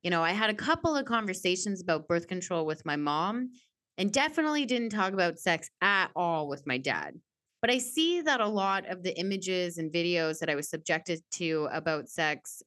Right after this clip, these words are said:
um, did come from my dad's house. At my dad's house, we didn't have any rules about what we could or couldn't watch. So while I was two and watching Disney at my mom's, I would be watching Speed starring Keanu Reeves at my dad's.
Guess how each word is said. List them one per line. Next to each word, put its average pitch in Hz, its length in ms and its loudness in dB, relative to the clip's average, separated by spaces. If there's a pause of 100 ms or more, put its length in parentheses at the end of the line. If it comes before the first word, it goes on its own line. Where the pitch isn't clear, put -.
um, 151 460 -6
did 214 200 2
come 170 200 -4
from 139 140 -4
my 131 120 0
dad's 147 320 -2
house. - 400 -10 (680)
At 170 140 2
my 190 140 4
dad's 202 360 2
house, 185 440 0
we 196 160 2
didn't 175 180 2
have 170 240 2
any 151 160 0
rules 254 460 0
about 233 200 2
what 220 160 0
we 202 140 -4
could 208 420 0
or 180 120 0
couldn't 165 340 -4
watch. 185 480 0 (540)
So 240 120 2
while 233 260 4
I 254 100 2
was 202 220 0
two 170 500 2
and 170 160 0
watching 175 340 0
Disney 185 460 0
at 151 100 2
my 147 140 0
mom's, 165 680 -2 (460)
I 180 100 4
would 226 180 4
be 240 120 2
watching 240 360 2
Speed 180 680 0
starring 175 380 2
Keanu 180 400 0
Reeves 165 420 0
at 147 120 2
my 143 100 0
dad's. 131 580 0